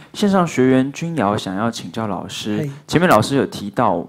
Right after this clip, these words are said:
Speaker 1: 不可以大义灭亲。
Speaker 2: 哎。
Speaker 1: 那假如说，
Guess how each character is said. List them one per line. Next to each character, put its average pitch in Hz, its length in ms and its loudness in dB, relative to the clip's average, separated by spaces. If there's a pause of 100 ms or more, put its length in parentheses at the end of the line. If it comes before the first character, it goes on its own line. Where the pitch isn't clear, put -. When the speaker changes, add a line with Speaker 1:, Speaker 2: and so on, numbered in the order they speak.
(140)
Speaker 1:
不 143 80 -4
可 131 160 -2
以 95 140 -2
大 95 340 -4
义 117 180 -6
灭 104 300 -4
亲。 98 440 -10
Speaker 2:
哎。 151 280 -8
Speaker 1:
那 - 80 0
假 117 220 0
如 120 120 0
说， 165 400 2